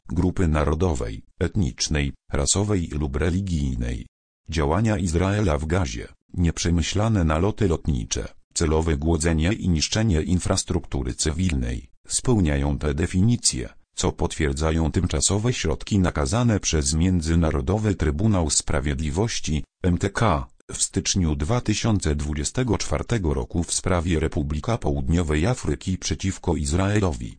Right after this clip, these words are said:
które stwierdziły wiarygodne dowody na akty ludobójcze. Artykuł pierwszy Konwencji o ludobójstwie nakazuje państwom, w tym Jemenowi, podjęcie wszystkich niezbędnych środków w celu zapobiegania takim zbrodniom,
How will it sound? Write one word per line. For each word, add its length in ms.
które 360
stwierdziły 680
wiarygodne 600
dowody 460
na 160
akty 380
ludobójcze. 800
Artykuł 540
pierwszy 480
Konwencji 720
o 100
ludobójstwie 840
nakazuje 600
państwom, 680
w 120
tym 220
Jemenowi, 640
podjęcie 520
wszystkich 680
niezbędnych 760
środków 600
w 100
celu 380
zapobiegania 800
takim 380
zbrodniom, 760